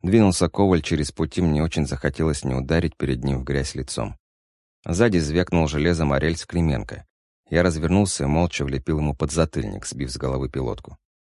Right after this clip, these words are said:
На этой стороне насыпи под деревьями тени практически не было, луна била наискось, освещая даже подлесок.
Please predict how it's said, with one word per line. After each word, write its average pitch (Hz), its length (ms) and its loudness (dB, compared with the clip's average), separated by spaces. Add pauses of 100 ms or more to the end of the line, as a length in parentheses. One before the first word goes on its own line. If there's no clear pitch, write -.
(760)
На 110 100 4
этой 113 140 2
стороне 107 360 4
насыпи 104 380 2
под 87 180 0
деревьями 87 460 4
тени 101 300 2
практически - 560 -4
не 87 180 4
было, 57 360 -6
луна 80 340 0
била 78 220 -2
наискось, 73 580 -4
освещая 67 480 -4
даже 62 240 -6
подлесок. 62 580 -6